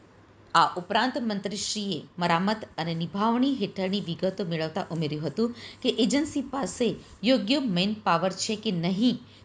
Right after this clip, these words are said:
તેની યોગ્ય તપાસણી કર્યા બાદ જે તે એજન્સીને કોન્ટ્રાક્ટ આપવો, જેથી મરામત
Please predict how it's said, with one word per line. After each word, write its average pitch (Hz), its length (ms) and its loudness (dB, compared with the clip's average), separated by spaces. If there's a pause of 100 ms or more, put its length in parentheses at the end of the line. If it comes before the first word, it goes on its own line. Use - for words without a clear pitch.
તેની 170 280 -8
યોગ્ય 190 300 0
તપાસણી 190 640 -2
કર્યા 143 300 0
બાદ 190 220 6 (340)
જે 233 180 2
તે 311 140 -2 (140)
એજન્સીને - 520 -2 (140)
કોન્ટ્રાક્ટ 190 540 -2 (160)
આપવો, 151 320 -2 (500)
જેથી 156 340 -2
મરામત 180 440 2